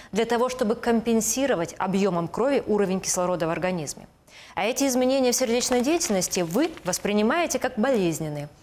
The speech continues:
хотя они вполне физиологичные. Это большой плюс в вашу копилочку невротических симптомов,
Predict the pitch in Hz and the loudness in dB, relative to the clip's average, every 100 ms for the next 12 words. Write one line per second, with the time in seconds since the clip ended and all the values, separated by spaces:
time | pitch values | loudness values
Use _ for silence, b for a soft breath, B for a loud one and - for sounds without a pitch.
0 | b - 208 214 339 254 - 175 175 220 | b -6 -4 0 0 0 0 -2 -2 -2
1 | 202 156 160 160 143 - - - _ _ | -2 0 0 -2 -4 -10 -10 -18 _ _
2 | B B 214 220 175 208 208 - 294 311 | B B -2 -2 0 0 0 2 2 0
3 | 311 233 226 - 180 190 185 190 - 247 | 2 2 2 0 -2 -2 -4 -6 -2 0
4 | 240 - 202 202 185 185 196 - - 190 | 0 0 0 0 0 -4 -6 -8 -6 -6
5 | 226 226 226 214 151 | -4 -4 -2 -4 -4